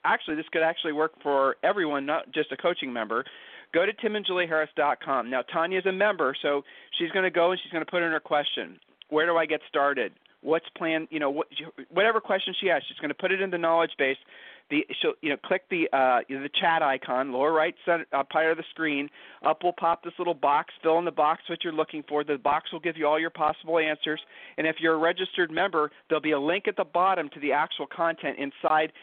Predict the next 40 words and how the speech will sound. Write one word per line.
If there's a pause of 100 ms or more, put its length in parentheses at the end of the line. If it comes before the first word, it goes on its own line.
(120)
Harris (140)
Learning.
If
you're
not
a
member,
you
can
just
read
the
answer, (300)
and
you're
not
gonna
have,
obviously
have
access (140)
to
the
plans
and
the
everything
else. (340)
That's
just
for
registered
members.
But
registered
members,
please (140)
remember, (420)
wa-,
uh,